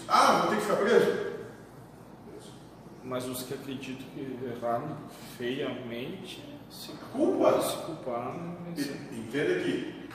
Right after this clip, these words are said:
Speaker 1: você pode viver processo de culpa de dezenas de milhares de anos seus,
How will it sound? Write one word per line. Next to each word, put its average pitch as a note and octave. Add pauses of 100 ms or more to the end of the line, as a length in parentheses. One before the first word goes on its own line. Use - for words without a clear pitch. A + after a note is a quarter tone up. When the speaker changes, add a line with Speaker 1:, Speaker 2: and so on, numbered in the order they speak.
Speaker 1:
você C3
pode F3+ (140)
viver D#3+
processo D#3+
de B2 (100)
culpa -
de -
dezenas A#2+
de A3
milhares -
de -
anos D3+
seus, -